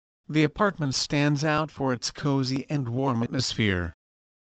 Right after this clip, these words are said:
It boasts beautiful original wood beam ceilings, and the stylish mix of antique furniture and contemporary art. This means you will benefit from a seamless blend of authentic Italian design and a modern atmosphere,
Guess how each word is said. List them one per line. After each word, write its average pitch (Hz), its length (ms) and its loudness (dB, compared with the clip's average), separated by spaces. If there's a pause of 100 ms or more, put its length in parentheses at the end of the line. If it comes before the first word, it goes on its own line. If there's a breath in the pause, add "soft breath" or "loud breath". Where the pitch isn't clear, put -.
(180)
It 147 240 0
boasts 127 400 0
beautiful 143 540 0
original 135 580 2
wood 127 260 0
beam 156 360 0
ceilings, 120 720 -4 (240)
and 131 180 0
the 139 60 0
stylish 135 640 0
mix 147 260 -2
of 110 220 -6
antique 147 500 -2
furniture 196 600 0
and 131 200 0
contemporary 143 840 0
art. 127 360 0 (720)
This 143 260 2
means 131 420 2
you 139 140 4
will 131 140 2
benefit 151 520 0
from 160 280 -2
a 147 60 2
seamless 156 540 -2
blend 147 380 2
of 131 100 -4
authentic 143 720 -2
Italian 151 600 0
design 139 400 2
and 139 120 4
a 135 80 2
modern 135 460 2
atmosphere, 107 760 -2